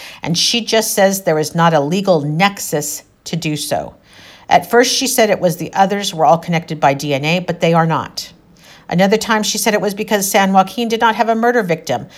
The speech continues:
but the other counties did, did not, including Contra Costa.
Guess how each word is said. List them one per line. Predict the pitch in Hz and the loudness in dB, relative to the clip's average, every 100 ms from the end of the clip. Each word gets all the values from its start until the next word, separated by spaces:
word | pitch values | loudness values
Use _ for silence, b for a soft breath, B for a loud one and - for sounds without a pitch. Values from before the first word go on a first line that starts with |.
| B B | B B
but | 240 240 | -2 0
the | 254 | 2
other | 247 247 | 4 4
counties | 269 - 202 165 143 135 | 2 -2 -4 -4 -4 -10
did, | - 156 147 - _ _ | -4 -6 -6 -12 _ _
did | 160 156 143 | -4 -4 -2
not, | 131 - - | -4 -6 -8
including | 170 165 - 190 220 | -6 -4 -2 -2 -4
Contra | - 170 - 190 | -4 -4 -4 -10
Costa. | - 233 254 - - - | -2 0 0 -4 -6 -6